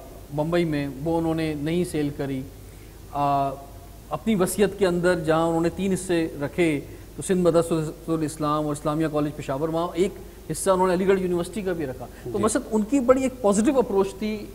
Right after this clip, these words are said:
Speaker 1: कि भाई दो हमसाए मुल्क हैं तो उसमें खैर सगाली रहेगी, ये नहीं रहेगा जो कैफियत आज है।
Speaker 2: बिल्कुल आपकी सही बात है। कायद आज़म ने भी कभी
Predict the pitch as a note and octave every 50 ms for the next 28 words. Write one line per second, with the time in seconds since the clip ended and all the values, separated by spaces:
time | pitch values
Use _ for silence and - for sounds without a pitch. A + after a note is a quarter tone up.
0 | - - - - - - - - - - - - G3+ F#3 F3+ G3 A#3 A#3+ B3 -
1 | - - - - - - E3 D#3+ D3+ E3+ G3 G#3+ G#3 F#3 - - F#3+ G#3 A3+ G#3+
2 | G#3 G#3 G3 - G3+ F3 F3 G#3+ - - - - - - - - G3+ G#3 G#3 F#3+
3 | - G3 G#3+ A#3+ B3 A#3+ A#3+ - - G3 G3 G3+ G3+ - F#3+ F3 E3+ F3 G3+ A#3+
4 | A#3+ G#3 F3 E3 D#3+ E3 D#3+ F3+ G#3+ B3 - - - - - - - - - -
5 | - - - - - D#3+ D3+ G#3 A3+ A3+ G#3 A#3+ B3 A3+ G#3 G3 F#3+ G#3 G#3+ G3+
6 | G3+ F3+ - F#3 F3 - F#3+ F3+ D#3+ D3+ D#3 D3 G#2+ A2+ - - - - - -
7 | - - - - D3+ D3+ D3 D#3 D#3 D3 C#3 C#3+ C3+ C3+ C3 C#3+ D3 C#3+ C#3 C#3
8 | C#3 C3+ C3 C3 D#3 F#3 F#3 - - D3+ D3 C#3 C#3 C#3+ C#3+ C#3 C#3+ D3+ D#3 D#3
9 | D#3+ D#3 E3 F#3 F3 D#3+ D3+ C#3 C#3 D#3 E3 E3+